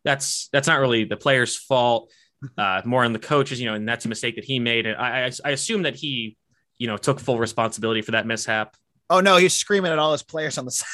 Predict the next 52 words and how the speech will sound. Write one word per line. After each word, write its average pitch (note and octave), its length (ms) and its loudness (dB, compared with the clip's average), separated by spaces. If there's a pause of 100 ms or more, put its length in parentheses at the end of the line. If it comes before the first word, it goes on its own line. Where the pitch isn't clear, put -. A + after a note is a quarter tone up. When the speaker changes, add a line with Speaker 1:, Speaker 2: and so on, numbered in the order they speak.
Speaker 1:
Oh, C#3 300 6
yeah, G#2+ 280 0
that's A2 160 -6
right, D#2+ 140 -14
of F2+ 100 -14
course. - 160 -4
Speaker 2:
And F3+ 100 2
then F#3 140 4
had F3+ 220 6
a D#3 220 4
Speaker 1:
<laughs> C#3+ 60 -10
Speaker 2:
long F3 440 0
diatribe C#3 800 -2
at C3+ 100 -6
his C3 240 -6
press D3+ 260 -4
conference B2+ 460 -4
that A#2+ 160 -6
was, A#2+ 340 -6 (480)
I E3+ 140 -6
mean, E3+ 180 2
if D#3 140 0
you're F3 80 6
a D3+ 60 2
Boston D3 260 2
College B2+ 220 0
fan, G#2+ 160 -6
you A2 60 -8
know A#2 100 -4
exactly A#2 440 -4
what A2+ 120 -4
it G2+ 80 -14
sounds G#2+ 260 -8
like, F#2 320 -14
where G#2+ 220 -6
he A#2+ 300 -8 (540)
kind D3 500 -2
of C#3+ 120 -2
skirts - 420 -2
taking D3 300 -6
responsibility C#3 680 -2
and B2 80 -4
then B2 120 -6
just A2 180 -12
blames A#2 300 -6
everything F2+ 320 -10
else. D2+ 340 -14 (460)
Speaker 1:
Mm-hmm. F#3+ 140 -6
Speaker 2:
Um, D3+ 260 2 (220)
but F#3 180 4
so, A#3+ 140 4
yeah, F#3+ 240 4